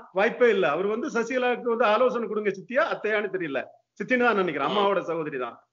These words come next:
ஆஹ், உங்களை வ-, வளர்ப்பு மகன் மாதிரி ஆலோசனை கொடுங்க, ஆஹ், சித்தி, ஆஹ், நீங்க எங்களுக்கு அனுசரணையா இருங்க, நீங்க ஓய்வு, அந்த மாதிரி தான் அவர் தன்னோட கோரிக்கை வைப்பாரே தவிர சசிகலா வந்து ஒரு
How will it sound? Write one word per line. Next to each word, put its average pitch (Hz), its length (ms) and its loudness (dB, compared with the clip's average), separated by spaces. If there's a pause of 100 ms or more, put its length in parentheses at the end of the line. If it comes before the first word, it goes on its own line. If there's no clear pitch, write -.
(120)
ஆஹ், - 140 0
உங்களை 208 240 0
வ-, 175 160 0
வளர்ப்பு 233 320 0
மகன் 214 260 -2
மாதிரி 196 160 2
ஆலோசனை 220 380 0
கொடுங்க, 190 260 -4 (360)
ஆஹ், 170 140 -4
சித்தி, 185 300 -6 (340)
ஆஹ், 185 160 0
நீங்க 208 240 -2
எங்களுக்கு 208 380 0
அனுசரணையா 233 500 0
இருங்க, 180 240 0 (420)
நீங்க 240 260 -2
ஓய்வு, 247 260 2 (400)
அந்த 233 260 0
மாதிரி 254 200 0
தான் 254 160 2
அவர் 240 180 0
தன்னோட 220 220 -2
கோரிக்கை 220 320 -2
வைப்பாரே 196 360 0
தவிர 185 240 0 (320)
சசிகலா 262 460 2 (100)
வந்து 233 260 -2 (340)
ஒரு 214 200 -2